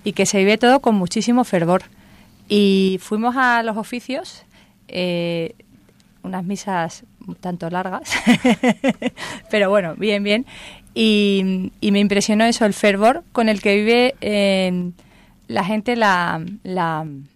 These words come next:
la semana, bueno, toda la fe, como, con el que vive la fe. Y me impresionó el Viernes Santo en la adoración en la cruz, a la cruz. Eh, yo estoy acostumbrada aquí, por lo menos donde yo iba a los oficios aquí,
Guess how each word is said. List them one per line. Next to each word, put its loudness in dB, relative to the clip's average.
la -10
semana, -2
bueno, 0
toda 0
la -2
fe, -12
como, -4
con -2
el -2
que -2
vive -2
la -2
fe. -4
Y -4
me -2
impresionó 2
el -6
Viernes 0
Santo -2
en -2
la 2
adoración 0
en -2
la 0
cruz, -4
a -4
la 0
cruz. -12
Eh, 2
yo -2
estoy 0
acostumbrada 0
aquí, -2
por -8
lo -4
menos -2
donde -2
yo 0
iba 2
a -4
los -4
oficios -6
aquí, -2